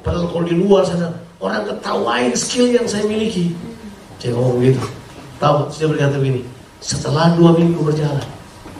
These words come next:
then I realize bahwa sebenarnya yang kita punya jauh lebih banyak dari yang mereka punya."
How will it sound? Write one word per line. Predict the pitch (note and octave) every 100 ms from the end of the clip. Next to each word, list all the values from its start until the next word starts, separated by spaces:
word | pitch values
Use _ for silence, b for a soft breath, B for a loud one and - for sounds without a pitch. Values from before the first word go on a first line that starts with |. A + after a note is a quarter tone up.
| - - -
then | D3+ D3 C#3+
I | B2+
realize | C3 C3+ G#2 G2+ - - - - - - - - - - -
bahwa | C3+ C#3
sebenarnya | - D3 D3+ D3+ D3+
yang | -
kita | - C3+
punya | D#3 C3+ A#2 - - - -
jauh | B2 C3 C3+ C3
lebih | C3
banyak | C#3 C3 -
dari | - A#2
yang | A2 A2
mereka | -
punya." | C3 A#2